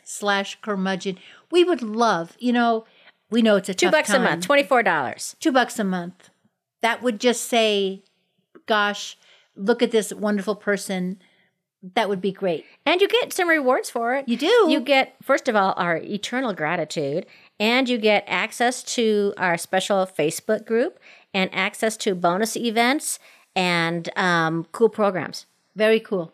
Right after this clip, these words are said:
Speaker 1: So cool. Absolutely. But, you know, maybe you're thinking, "You know, I haven't lost my job.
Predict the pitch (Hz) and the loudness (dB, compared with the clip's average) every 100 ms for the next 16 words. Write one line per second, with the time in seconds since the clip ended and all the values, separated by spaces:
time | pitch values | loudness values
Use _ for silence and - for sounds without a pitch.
0 | _ - 233 226 233 185 175 - _ - | _ -2 -2 -2 -4 -4 -6 -14 _ -6
1 | 196 - 240 226 220 156 175 - _ _ | -6 -4 -6 -4 -4 -6 -12 -14 _ _
2 | _ _ _ - - - _ 285 254 294 | _ _ _ -20 -20 -20 _ -4 0 2
3 | 285 277 381 311 254 226 - 226 226 214 | 4 4 2 2 2 0 -2 -4 -4 -6
4 | 202 202 247 254 285 269 254 254 - - | -8 -8 -4 -2 0 0 0 -2 -6 -12
5 | 170 285 392 - 185 196 - 160 147 202 | -8 -4 -4 -2 -2 -2 -6 -8 -6 -4
6 | 196 165 160 | -4 -4 -8